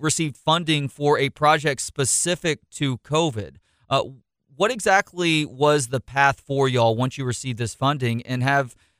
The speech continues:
you uncovered anything beneficial in helping us all out with this disease?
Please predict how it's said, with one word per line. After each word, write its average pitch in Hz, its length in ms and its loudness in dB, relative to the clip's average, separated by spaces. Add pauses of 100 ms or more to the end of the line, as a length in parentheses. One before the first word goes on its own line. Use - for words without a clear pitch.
you 147 300 -2
uncovered 180 560 -2
anything 156 380 -6
beneficial 143 680 -2
in 123 80 -6
helping 127 640 -2
us 123 300 -4
all 123 320 0
out 127 260 2
with 110 160 -6
this 110 160 -8
disease? 104 580 -18